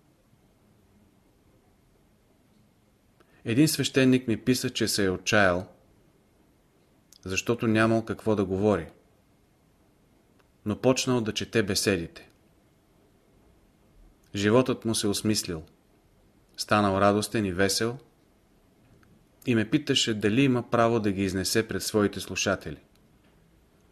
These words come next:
Той се е ободрил от новото. Аз никой път не съм преповтарял нещата. Това, което съм казал,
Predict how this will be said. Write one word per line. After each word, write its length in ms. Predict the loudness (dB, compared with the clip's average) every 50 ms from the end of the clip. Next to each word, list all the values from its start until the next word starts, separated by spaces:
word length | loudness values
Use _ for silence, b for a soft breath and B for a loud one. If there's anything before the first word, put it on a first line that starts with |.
| _ _ _ _ _ _ -20 _ _ _ _ _ _ _ _ _ _ _ _ _ _ _ _ _ _ _ _ _ _ _ -20 -20 -20 _ _ _ _
Той 180 | -2 0 0 2
се 140 | 2 2 4
е 40 | 4
ободрил 520 | 4 2 2 0 0 2 2 2 2 2
от 120 | 0 -2
новото. 460 | -2 -4 -4 -4 -4 -8 -12 -16 -20 -20 _ _ _ _ _ _ _ _ _ _ _ _ _ _ _ _ _ _ _ _ _ _ _ _ _ _ _ _ _ _ _ _ _ _ _ _ _ _ _ _ _ _ _ _ _ _ _ _ _ _ _ _ _ _ _ _ B B B B B B B B B B B B
Аз 200 | -2 -2 0 0
никой 300 | 0 2 2 0 2 2
път 200 | 2 2 2 2
не 100 | 0 0
съм 260 | 2 2 0 0 0
преповтарял 600 | -2 -4 -4 -4 -8 -4 2 4 4 4 4 2
нещата. 500 | 0 -2 -4 -6 -6 -6 -6 -6 -10 -20 -20 _ _ _ _ _ _ _ _ _ _ _ _ _ _ _ _ _ _ _ _ _ _ _ _ _ _ _ _ _ _ _ _ _ _ _ _ _ _ _ _ _ _ _ _ _ _ _ _
Това, 280 | -4 2 4 4 4 4
което 260 | 4 2 2 2 0
съм 180 | -4 -4 -4 -4
казал, 500 | 0 2 2 2 2 0 -2 -4 -6